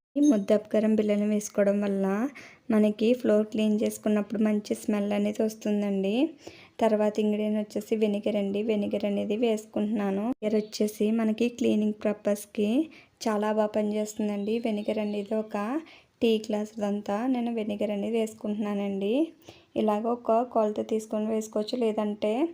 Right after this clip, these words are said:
మనకి వచ్చామని కానీ వేసేసుకోవచ్చు. ఇలా వేసుకున్నాం కదా, తర్వాత ఇంగ్రీడియంట్ వచ్చేసి షాంపూ వేసుకున్నానండి. షాంపూ కూడా ఫుల్గా వేయట్లేదండి, ఒక హాఫే వేసుకుని వాటర్ వేసుకుని బాగా మిక్స్ చేసుకుని వేసుకోవాలి. ఎందుకంటే ఆ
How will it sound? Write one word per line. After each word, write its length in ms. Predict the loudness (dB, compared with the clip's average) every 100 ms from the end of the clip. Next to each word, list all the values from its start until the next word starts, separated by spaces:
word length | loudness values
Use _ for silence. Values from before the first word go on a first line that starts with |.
| -6 -20 -6
మనకి 340 | -2 0 0 2
వచ్చామని 560 | 2 2 -2 0 -2 -2
కానీ 220 | -2 0
వేసేసుకోవచ్చు. 1000 | 0 0 -4 -8 -4 -2 -2 -4 -6 -2 0 -2 -6 -20 -16 -4
ఇలా 160 | 2 4 4
వేసుకున్నాం 480 | 2 0 -2 -2
కదా, 260 | -2 -2 -2 -2 0
తర్వాత 340 | 0 2 0 -2
ఇంగ్రీడియంట్ 360 | -4 -2 -2 -2
వచ్చేసి 400 | -4 -6 -4 -4
షాంపూ 440 | -2 -4 -2 -2 0
వేసుకున్నానండి. 840 | 0 -2 -4 -2 -2 -2 -2 0 -2 -4
షాంపూ 320 | -8 -4 0 2
కూడా 220 | 2 2 2 0
ఫుల్గా 360 | 2 2 2 2
వేయట్లేదండి, 800 | 2 0 2 2 2 -2 -2 -2
ఒక 180 | -4 -2 -2 0
హాఫే 380 | -2 -2 -2 0 2
వేసుకుని 500 | 2 0 -2 -2 0 0
వాటర్ 360 | 0 -2 -4 0
వేసుకుని 360 | 0 0 -2 0
బాగా 200 | 0 -2
మిక్స్ 200 | -4 -6
చేసుకుని 520 | -4 -4 -4 -4 0 2 0 -2 -18 -18 2
వేసుకోవాలి. 640 | 4 4 4 2 2 2 0
ఎందుకంటే 540 | 0 0 0 -2 0
ఆ 60 | 0